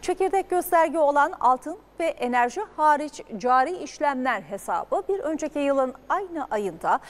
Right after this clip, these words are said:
üç yüz on dört milyon dolar açık vermişken Mart'ta iki virgül kırk sekiz milyar dolar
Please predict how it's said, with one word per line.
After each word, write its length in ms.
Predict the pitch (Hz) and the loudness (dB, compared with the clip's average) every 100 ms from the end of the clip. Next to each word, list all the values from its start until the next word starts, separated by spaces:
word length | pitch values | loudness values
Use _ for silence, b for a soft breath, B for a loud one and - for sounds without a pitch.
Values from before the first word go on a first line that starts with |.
| B - | B -12
üç 160 | - | -8
yüz 120 | 233 | -8
on 260 | - 302 339 | -4 -4 -2
dört 220 | 269 - | -4 -4
milyon 400 | 247 240 240 233 | -6 -2 -2 0
dolar 300 | 226 226 262 - | 2 2 0 -2
açık 320 | 233 220 - | -12 -12 -8
vermişken 640 | 165 160 175 - 208 254 - B B - | -8 -8 -10 -2 -2 -2 -8 B B 2
Mart'ta 420 | 262 269 294 302 | 2 4 2 2
iki 380 | - - 381 370 | 0 -8 -6 -4
virgül 340 | 311 254 294 | -4 -4 -6
kırk 260 | 285 269 - | -4 -8 -4
sekiz 500 | 285 269 403 - 302 | -4 -2 -4 -4 -2
milyar 480 | 294 269 277 262 | 0 2 2 2
dolar 360 | 247 254 254 | 0 2 2